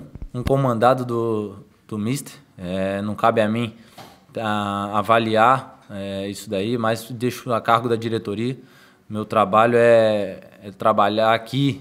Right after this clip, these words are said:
minha, minha parte é trabalhar pra poder ajudar o Bahia de todas as formas e deixo essa avaliação pra dire-, pra diretoria.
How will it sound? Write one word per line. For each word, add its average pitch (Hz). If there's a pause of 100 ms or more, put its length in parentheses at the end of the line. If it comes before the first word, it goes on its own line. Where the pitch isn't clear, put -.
(140)
minha, 113
minha 117
parte 127 (260)
é 120
trabalhar 117 (280)
pra 107
poder 113
ajudar 113
o 123
Bahia 120
de 110
todas 120
as 113
formas 151
e 117
deixo 117
essa 120
avaliação 117
pra 113
dire-, 117
pra 110
diretoria. 104